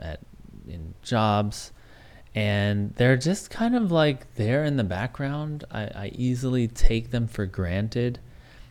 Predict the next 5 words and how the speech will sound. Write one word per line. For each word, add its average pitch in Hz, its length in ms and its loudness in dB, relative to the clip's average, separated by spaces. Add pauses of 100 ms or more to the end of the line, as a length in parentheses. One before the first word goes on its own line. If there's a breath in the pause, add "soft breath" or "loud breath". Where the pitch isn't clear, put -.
(200 loud breath)
And 110 560 0 (260 loud breath)
so 131 220 0
this 175 600 -2
lecture 127 840 2
was 95 640 -4